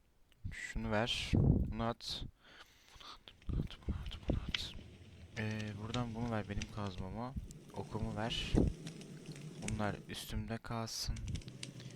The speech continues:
Bunu yerini var. Bu dursun orada. Bu kadar. Ee, bunun yeri burası zaten. Evet. Arkadaşlar, videomuz bu kadardı. Sonraki videoda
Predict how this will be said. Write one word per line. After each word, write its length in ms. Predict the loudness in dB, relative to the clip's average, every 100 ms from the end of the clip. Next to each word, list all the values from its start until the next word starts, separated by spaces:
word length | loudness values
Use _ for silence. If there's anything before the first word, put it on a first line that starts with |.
| -14 -8
Bunu 140 | -4 -2
yerini 440 | 0 0 2 0
var. 520 | 0 0 -2 -6 -10 -14 -20 -20 -14 -8
Bu 160 | -6
dursun 460 | -4 -4 -2 -2 0
orada. 520 | 0 -2 -2 -2 -4 -8 -14 -16 -16 -16 -16 -14 -6
Bu 60 |
kadar. 400 | -4 0 8 10 10 8 0 -6 -6 -6 -8 -6 8 10 12 12 12 10 4 -12 -20 -20 -20 _ _ _ -20 _ 4
Ee, 440 | 6 6 4 2 0
bunun 120 | -2 0
yeri 280 | 0 0
burası 280 | 0 0 0
zaten. 260 | -2 2 8 10 10 8 6 2 -2 -4 -8 -20 -20 -20 -20 -20 -10 -2 8 10 10 6 -2 8
Evet. 500 | 8 8 6 8 10 10 8 2 -4 -14 -18 -10 -8 -8 -6 -6 -6 -8 -10 -10 -12 -14 6
Arkadaşlar, 460 | 8 12 12 12 12
videomuz 340 | 10 6 4
bu 60 | 12
kadardı. 500 | 12 12 12 12 12
Sonraki 480 | 6 6 6 4 4
videoda 520 | 4 6 6 8 6